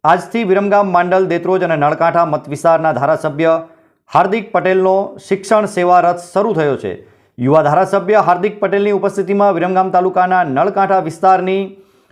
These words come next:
મોટી થોરી, કમિજલા અને શાહપુર ગામની માધ્યમિક અને ઉચ્ચતર માધ્યમિક શાળાના આઠસો ને સિત્તેર વિદ્યાર્થીઓને પાંચ હજાર બસો ને વીસ ચોપડા વિતરણ કરવામાં આવ્યું હતું. ધારાસભ્યએ કહ્યું હતું કે શ્રેષ્ઠ વિદ્યાર્થીઓને શિક્ષણમાં પ્રોત્સાહન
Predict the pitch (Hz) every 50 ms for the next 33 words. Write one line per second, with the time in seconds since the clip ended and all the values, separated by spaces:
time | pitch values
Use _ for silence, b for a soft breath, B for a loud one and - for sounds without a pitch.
0 | b b 120 123 151 180 - 202 196 185 185 190 190 196 196 190 190 - 139 160
1 | 180 180 190 190 190 190 196 190 175 165 170 156 165 - 156 160 170 196 233 233
2 | 220 220 180 185 185 180 190 190 190 196 202 202 - - b b b b b b
3 | b b b b 127 147 156 147 135 208 233 233 247 240 240 196 196 196 180 -
4 | 190 190 185 190 190 185 165 151 165 180 180 180 - - 170 165 175 180 175 175
5 | 175 180 180 - - - _ _ _ _ _ _ _ _ _ _ _ - 170 185
6 | 214 202 - - - 226 226 214 220 220 220 220 208 - 208 202 202 - 220 214
7 | 202 175 151 139 170 196 196 196 196 196 196 190 185 190 196 190 185 190 - 180
8 | 202 196 175 185 214 208 202 180 185 185 - 190 196 180 175 131 123 202 240 -
9 | - 208 175 165 170 175 170 160 156 - 165 175 170 170 156 156 160 160 160 147
10 | 143 147 139 127 113 98 101 95 b b b b b b b b b - 120 139
11 | 151 143 - 165 147 180 226 233 226 226 226 233 233 226 190 233 226 190 226 226
12 | 220 226 - 190 233 247 247 247 - 185 165 151 190 202 202 196 202 202 202 196
13 | 202 208 202 202 170 - - 208 202 202 196 196 196 190 196 - 185 185 - 196
14 | 190 185 185 196 190